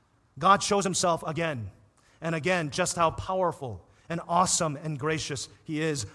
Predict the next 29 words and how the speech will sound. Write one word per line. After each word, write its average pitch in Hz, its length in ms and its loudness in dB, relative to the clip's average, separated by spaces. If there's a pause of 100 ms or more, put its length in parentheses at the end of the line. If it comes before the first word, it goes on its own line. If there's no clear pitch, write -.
(160)
over 165 380 2
and 160 200 -4
over 170 380 4
again, 147 400 -2
doesn't 165 260 0
he? 117 140 -8 (360)
Amen? 202 320 4 (500)
And 196 140 2
we 226 80 6
are 226 120 10
reminded 226 480 8
that 220 120 6
he 240 140 0
has 240 100 2
been 220 200 2 (180)
doing 240 360 6
it 220 200 2
all 233 480 8
along, 208 560 8 (260)
aren't 233 200 4
we? 143 180 -2 (1040)
That 147 120 -6
he 170 100 0
has 170 120 2
been 156 140 -2
faithful 160 480 -4
every 160 360 -2
single 165 440 -4
step 139 420 -4